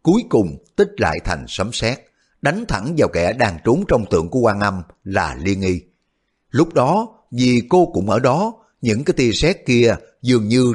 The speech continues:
tránh cô, cho nên không có đánh trúng Liên Nghi. Cô ngẩng đầu lên, nhìn về hướng đỉnh núi. Chỉ thấy trên đỉnh núi có một vòng ánh sáng màu trắng. Vòng tròn ánh sáng đó từ từ bay lên trời, dường như muốn chống lại sự tối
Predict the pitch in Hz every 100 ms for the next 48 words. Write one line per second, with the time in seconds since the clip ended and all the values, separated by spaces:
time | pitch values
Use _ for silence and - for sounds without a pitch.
0 | - 117 170 120 107 95 - - 143 127
1 | 107 - 101 - 120 151 135 165 117 101
2 | 98 90 _ _ _ _ _ _ _ _
3 | 202 180 95 123 101 80 98 98 87 -
4 | _ 135 127 117 113 104 110 156 165 82
5 | 101 110 180 - _ _ _ _ _ _
6 | - 107 143 135 160 196 160 120 87 82
7 | 123 143 220 226 _ - 208 104 107 92
8 | 82 - 123 170 147 139 190 127 127 -
9 | 104 165 208 _ _ _ _ 120 123 107
10 | 117 110 98 90 113 160 180 131 156 131
11 | 165 208 - _ - 117 104 107 104 101
12 | 110 160 156 139 87 85 80 69 _ -
13 | 113 90 92 110 107 80 95 135 196 143
14 | 196 165 85 82 - 76 110